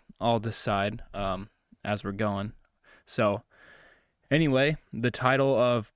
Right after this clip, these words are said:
Proverbs chapter three is Further Benefits of Wisdom,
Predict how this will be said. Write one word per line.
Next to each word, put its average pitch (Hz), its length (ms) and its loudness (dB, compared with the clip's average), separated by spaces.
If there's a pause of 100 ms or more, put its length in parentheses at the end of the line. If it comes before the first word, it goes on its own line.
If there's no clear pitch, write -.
(100)
Proverbs 123 680 0
chapter 110 460 0
three 120 460 -2
is 107 200 -2
Further 120 440 2
Benefits 110 640 0
of 107 140 -4
Wisdom, 123 560 -2